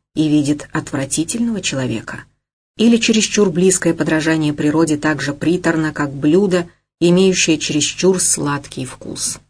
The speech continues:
Здесь некоторые выражения звучат магически и возвращают к древнейшим истокам человеческой культуры, когда полагали, что, изображая что-нибудь или кого-нибудь, берут часть жизни.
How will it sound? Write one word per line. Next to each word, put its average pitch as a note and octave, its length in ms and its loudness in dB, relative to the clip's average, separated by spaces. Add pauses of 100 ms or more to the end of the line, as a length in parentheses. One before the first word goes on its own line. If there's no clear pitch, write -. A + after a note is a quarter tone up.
(320)
Здесь B3+ 520 2
некоторые A#3+ 540 4
выражения G#3 600 2
звучат F#3 460 -4
магически E3 840 -4 (140)
и E3+ 100 0
возвращают G3 680 0
к - 80 -8
древнейшим E3+ 680 0
истокам F#3 460 -4
человеческой D#3 600 -2
культуры, F3+ 560 0 (480)
когда G#3 300 0
полагали, A#3 480 4
что, F#3+ 260 0
изображая F3+ 600 0
что-нибудь F3 640 -2
или D#3 100 -2
кого-нибудь, D#3+ 720 -2
берут E3 440 -2
часть E3 440 -2
жизни. C#3 520 -6